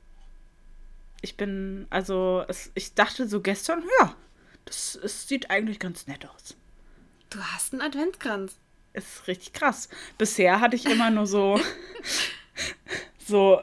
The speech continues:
Speaker 1: von meinem Deko-Kram habe ich so eine Palette. Nee, es ist keine Palette, aber <clears throat> es ist halt so ein, so ein Holzdings, wo du halt Kerzen draufstellen kannst, vier Stück.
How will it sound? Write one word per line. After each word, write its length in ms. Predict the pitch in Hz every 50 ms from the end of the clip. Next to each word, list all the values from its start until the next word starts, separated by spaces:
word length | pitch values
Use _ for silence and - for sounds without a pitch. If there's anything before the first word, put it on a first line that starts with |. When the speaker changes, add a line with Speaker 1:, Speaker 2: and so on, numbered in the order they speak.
| - -
Speaker 1:
von 240 | - - 220 190
meinem 240 | 190 185 185 185 170
Deko-Kram 880 | 175 202 214 240 247 - 208 185 - - - - 175 170 180 190 202 202
habe 180 | 196 180 175
ich 100 | 185 180 -
so 120 | - 180
eine 220 | 180 185 185 180 180
Palette. 800 | 180 - 185 180 175 175 185 208 202 - - 190 185 196 208 196
Nee, 200 | 175 160 160 160
es 140 | 160 156 -
ist 100 | 147 -
keine 160 | - - 160
Palette, 380 | 156 - - 147 151 160 - 180
aber 260 | 151 156 151 156 160 165 - - - -
<clears throat> 200 | - - - -
es 80 | - 262 254 220 -
ist 120 | - -
halt 180 | 202 185 180 -
so 100 | 180 180
ein, 360 | 180 170 170 170 165 170 170 - - - - - - - - - - - - -
so 100 | - 170
ein 240 | 165 170 165 160 170
Holzdings, 1300 | 180 175 185 190 190 - - - - - - - - - - - 208 202 220 220 220 - - - 190
wo 120 | 190 214
du 120 | 202 196 202
halt 180 | 202 185 -
Kerzen 340 | - - 202 202 - - 247
draufstellen 400 | 220 196 214 233 - 240 233 233
kannst, 300 | 240 - 240 240 254 -
vier 120 | - 240 240
Stück. 240 | 240 254 294 -